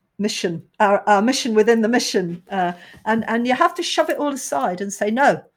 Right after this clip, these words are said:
it's about the human person in front of me, or the m-, person in distress, or the person, you know, who, who crosses my path," and give them the time. And often that will go through your head, "Oh no, I haven't got time for this."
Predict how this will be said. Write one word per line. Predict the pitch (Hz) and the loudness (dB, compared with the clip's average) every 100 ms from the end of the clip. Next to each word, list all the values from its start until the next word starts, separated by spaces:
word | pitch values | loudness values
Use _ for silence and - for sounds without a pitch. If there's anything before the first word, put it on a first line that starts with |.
| _ _ - | _ _ -18
it's | - | -12
about | 214 233 - - | 0 2 0 -4
the | |
human | 220 294 311 285 269 | -8 -6 -6 -6 -6
person | - 277 269 269 240 | -4 -4 -4 -8 -8
in | 214 208 | -8 -6
front | 233 254 254 | -6 -6 -8
of | 247 | -4
me, | 240 | -2
or | 190 | -2
the | 190 | -2
m-, | 202 - | -6 -6
person | 240 285 285 240 | -4 -4 -4 -6
in | 226 | -4
distress, | 202 - 226 240 - | -6 -6 -4 -4 -4
or | 190 | -10
the | 185 | -10
person, | - 226 233 - 226 220 _ _ _ | -6 -6 -6 -6 -6 -6 _ _ _
you | 220 | -2
know, | 208 214 | 0 0
who, | 208 214 202 | 0 0 0
who | 202 208 | 0 0
crosses | - 220 - 202 | 0 -4 -4 -6
my | 196 | -6
path," | 185 185 165 165 - _ _ _ | -4 -4 -4 -6 -14 _ _ _
and | 190 190 | -6 -2
give | 247 240 | -4 0
them | 214 208 | 0 0
the | 190 | -2
time. | - 185 165 175 - - - - | -8 -10 -8 -12 -18 -20 -10 2
And | 226 | 6
often | 294 - 247 226 | 6 4 2 2
that | 214 | 2
will | 202 | 2
go | 196 254 | 0 -2
through | 254 240 | -4 -4
your | 220 202 185 | 0 0 0
head, | 208 202 202 - _ _ _ _ _ _ _ | 0 0 0 -8 _ _ _ _ _ _ _
"Oh | 202 202 | -10 -10
no, | 180 185 | -8 -8
I | |
haven't | 180 196 | -8 -10
got | 196 - | -12 -14
time | - 202 | -10 -10
for | 196 202 | -10 -14
this." | - 185 - | -14 -14 -16